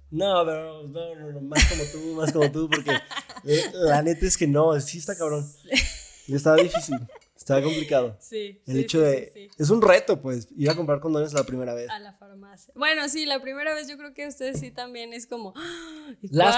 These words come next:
Speaker 1: primeras
Speaker 2: cuáles?".
Speaker 1: veces.
Speaker 2: O
Speaker 1: Las primeras diez veces.
Speaker 2: las primeras cincuenta
Speaker 1: Once.
Speaker 2: veces.
Speaker 1: Sí, la verdad, sí.
Speaker 2: <laughs> Sí.
Speaker 1: Es,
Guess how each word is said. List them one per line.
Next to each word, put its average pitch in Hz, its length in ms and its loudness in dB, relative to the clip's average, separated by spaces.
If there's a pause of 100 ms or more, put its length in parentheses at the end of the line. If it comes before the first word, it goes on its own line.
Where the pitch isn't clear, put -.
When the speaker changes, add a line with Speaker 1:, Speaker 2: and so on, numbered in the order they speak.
Speaker 1:
primeras 156 240 2
Speaker 2:
cuáles?". 151 200 -4
Speaker 1:
veces. 330 440 -8
Speaker 2:
O 214 680 -12
Speaker 1:
Las 135 120 -8
primeras 156 320 2
diez 180 180 -2
veces. 127 300 -8
Speaker 2:
las 214 200 -12
primeras 233 560 -12 (300)
cincuenta 240 340 -2
Speaker 1:
Once. 147 140 6
Speaker 2:
veces. 113 280 -8
Speaker 1:
Sí, 180 360 0
la 135 200 -2
verdad, 131 340 -4
sí. 285 160 -12 (400)
Speaker 2:
<laughs> 381 360 -8
Sí. 202 180 -8
Speaker 1:
Es, - 200 -10